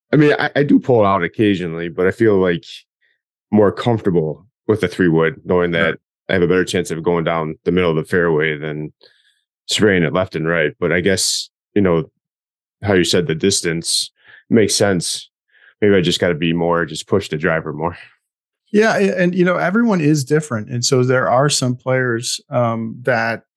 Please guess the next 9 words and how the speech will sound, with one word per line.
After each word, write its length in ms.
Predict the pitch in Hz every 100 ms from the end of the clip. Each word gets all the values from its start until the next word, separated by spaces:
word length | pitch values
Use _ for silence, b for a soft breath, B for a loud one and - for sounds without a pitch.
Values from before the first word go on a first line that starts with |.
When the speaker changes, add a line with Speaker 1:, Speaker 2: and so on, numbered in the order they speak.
| -
Speaker 3:
can 320 | - 139 135
struggle 720 | 131 - - 123 127 131 127
with 160 | 123 120
the 80 | 113
driver 640 | 117 107 135 127 113 113
and, 360 | 120 117 113 110
and 160 | 120 110
have 260 | 120 120
a, 300 | 117 110 107